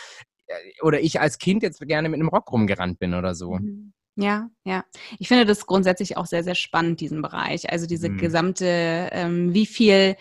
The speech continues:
Speaker 2: gibt es diese, es gibt so eine Sache, die ich mich immer frage, wo ich
Speaker 1: Mhm.
Speaker 2: wirklich so, wo ich am liebsten wirklich, wirklich, äh, äh, weiß nicht, in so eine Forschungsarbeit einsteigen wollen würde. Ich habe
Speaker 1: Mhm.
Speaker 2: mich immer gefragt, also dieses,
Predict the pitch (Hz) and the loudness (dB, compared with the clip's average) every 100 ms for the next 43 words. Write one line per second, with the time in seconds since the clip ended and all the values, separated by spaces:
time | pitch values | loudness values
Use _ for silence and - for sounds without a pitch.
0 | - - - - 196 285 302 233 226 214 | -12 -20 -18 -2 8 8 8 2 4 2
1 | 175 185 180 175 175 - _ _ _ _ | 6 6 8 6 2 -2 _ _ _ _
2 | _ _ _ - 202 214 - - 226 269 | _ _ _ -4 -2 2 2 4 4 6
3 | 240 226 220 202 196 190 - 220 214 208 | 4 2 2 -2 -2 -4 0 4 4 2
4 | - 175 180 165 156 185 120 220 127 190 | -4 -4 -4 -4 -2 0 2 4 4 0
5 | - - 185 208 185 202 - 208 - 202 | -8 -6 -2 -2 -2 -2 0 0 0 -4
6 | 196 - - - - 196 214 202 202 196 | -2 -6 -14 -18 -6 -2 -2 -2 -2 -2
7 | 185 - - - - - - - 196 185 | -6 -8 -14 -6 -6 -4 -6 0 0 0
8 | 196 180 - _ - - - - - _ | -2 -2 -2 _ -20 -20 -20 -20 -20 _
9 | _ _ - - 196 220 214 - 254 214 | _ _ -20 -6 2 4 4 2 0 0
10 | 190 - 175 165 160 185 - 170 165 160 | -2 -2 0 0 2 0 0 -2 0 0
11 | 165 170 180 180 170 185 185 233 254 - | -2 0 2 2 0 2 4 4 2 0
12 | 107 220 247 - 240 233 226 220 196 196 | 2 2 0 -2 -2 -2 -6 -4 -2 -2
13 | 196 202 196 | -2 -2 -4